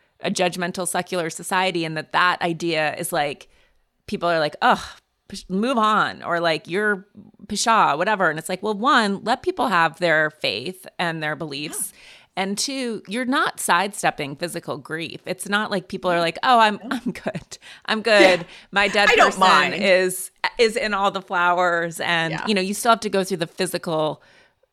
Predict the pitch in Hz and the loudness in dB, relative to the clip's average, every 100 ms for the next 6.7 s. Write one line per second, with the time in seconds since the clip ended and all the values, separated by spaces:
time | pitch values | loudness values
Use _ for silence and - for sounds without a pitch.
0 | - 170 160 143 123 - - 165 - 165 | -2 4 6 6 4 0 -6 -8 -8 -10
1 | - 165 - 175 185 160 - 147 143 175 | -8 -12 -8 -6 -6 -8 -8 -10 0 2
2 | 175 185 175 170 175 - 165 160 156 151 | 6 6 4 -2 -4 -2 2 4 2 -2
3 | - 165 - 175 170 160 165 - 180 160 | -8 -8 -8 -6 -6 -6 -8 0 0 2
4 | 180 175 180 175 165 165 165 - 160 - | 2 2 2 0 -2 -4 -10 -10 -12 -12
5 | _ _ _ _ - 185 180 180 170 156 | _ _ _ _ -8 -4 -2 -2 -2 -2
6 | 147 147 170 - 143 151 | -4 -6 -8 -4 0 2